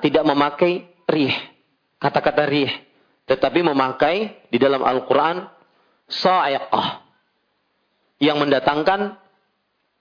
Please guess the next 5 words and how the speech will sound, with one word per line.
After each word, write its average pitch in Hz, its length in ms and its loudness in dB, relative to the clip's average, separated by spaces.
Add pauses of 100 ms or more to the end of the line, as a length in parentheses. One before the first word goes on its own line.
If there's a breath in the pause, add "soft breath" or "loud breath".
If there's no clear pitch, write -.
(840)
musibah 143 800 -2
atau - 300 0
bala. 127 560 0 (1040)
Sa'iqah. 139 880 -2 (2250)
Di - 80 -2